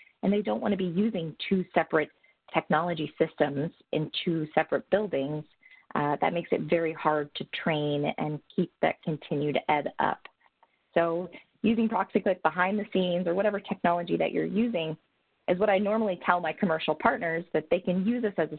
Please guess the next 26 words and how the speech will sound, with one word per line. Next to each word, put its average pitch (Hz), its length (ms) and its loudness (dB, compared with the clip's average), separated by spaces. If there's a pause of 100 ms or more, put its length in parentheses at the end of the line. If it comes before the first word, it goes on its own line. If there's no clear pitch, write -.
starting 190 360 0
point 185 360 -2
to 180 80 -4
the 160 80 2
journey 160 600 -2 (440)
and 160 220 0
integrate 214 560 0
other 180 340 2
key 160 180 -2
pieces 220 520 0
such 165 160 2
as 160 140 0
meeting 175 360 0
room 170 160 0
management 175 560 0
or 156 80 2
a - 60 -6
parking 196 560 0
system, 165 500 0 (300)
make 208 240 2
it 294 80 0
a 160 160 0
whole 190 500 0
three 170 220 2
sixty 175 360 0
experience. 214 640 -2